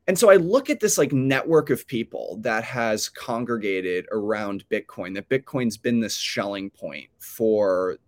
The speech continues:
these certain sorts of thinkers. And I've,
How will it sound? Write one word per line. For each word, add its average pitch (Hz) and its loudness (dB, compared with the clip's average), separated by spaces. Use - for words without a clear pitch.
these 117 -2
certain 131 0
sorts 117 0
of 95 -2
thinkers. 120 -2
And 117 -2
I've, 120 -2